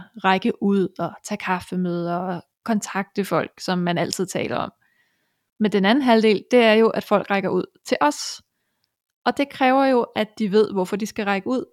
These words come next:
Så det kræver lige præcis, som du siger, at man ved, hvad det er, man vil være kendt for. Hva-, hvem er det, der har brug for mig? Hvem er det, der skal række ud til mig? Det skal man jo gøre klart og tydeligt for at hjælpe dem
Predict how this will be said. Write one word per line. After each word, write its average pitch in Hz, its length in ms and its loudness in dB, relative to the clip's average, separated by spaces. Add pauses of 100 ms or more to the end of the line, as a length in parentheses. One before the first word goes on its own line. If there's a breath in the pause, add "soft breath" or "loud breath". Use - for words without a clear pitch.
(300)
Så 240 100 -4
det 226 140 0
kræver 233 280 2
lige 247 140 2
præcis, 233 340 -4
som 214 180 -2
du 214 80 -2
siger, 214 280 -2 (160)
at 196 160 -2
man 196 240 0
ved, 220 220 2
hvad 208 140 -2
det 208 100 0
er, 202 220 0 (480)
man 214 140 4
vil 202 140 2
være 180 240 -2
kendt 240 240 -2 (100)
for. 196 180 0
Hva-, 202 280 -4
hvem 226 240 0
er 185 120 0
det, 254 140 -2
der 226 60 -2
har 196 240 -8
brug 226 200 0
for 208 100 -2
mig? 180 320 -2 (100)
Hvem 208 200 -2
er 185 80 -2
det, 208 120 -4
der 196 80 -2
skal - 180 -12
række 170 200 -4
ud 208 100 0
til - 140 -6
mig? 170 280 -6
Det 202 100 -4
skal - 160 -4
man 202 140 2
jo 175 140 -2
gøre 165 280 -4 (240)
klart 202 240 -2
og 220 80 -8
tydeligt 214 500 -2 (600)
for 220 80 4
at - 160 2
hjælpe 196 300 2
dem 190 360 0